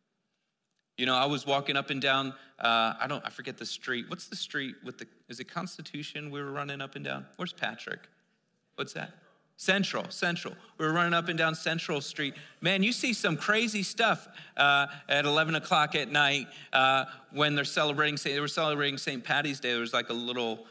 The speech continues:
kind of, like, a scheduled thing that the city had. And, and, and there's some deep darkness. And so it was, you know, if, if I only focus on being thermometer, I'm like,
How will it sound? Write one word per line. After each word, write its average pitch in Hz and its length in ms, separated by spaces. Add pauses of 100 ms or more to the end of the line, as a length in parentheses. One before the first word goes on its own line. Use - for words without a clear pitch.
(140)
kind 120 200
of, 110 140
like, 104 220
a 104 300
scheduled 123 560
thing 123 260
that 107 160
the 117 60
city 113 340
had. 107 300
And, 104 100 (320)
and, 131 320
and 147 160
there's 240 180
some 185 200
deep 202 260
darkness. 175 600
And 143 100
so 185 240
it - 20
was, 254 180 (200)
you 180 100
know, 190 100
if, 170 180 (220)
if 175 160
I 240 200
only 247 260
focus 240 500
on 214 140
being 226 260
thermometer, 202 640
I'm 180 140
like, 156 280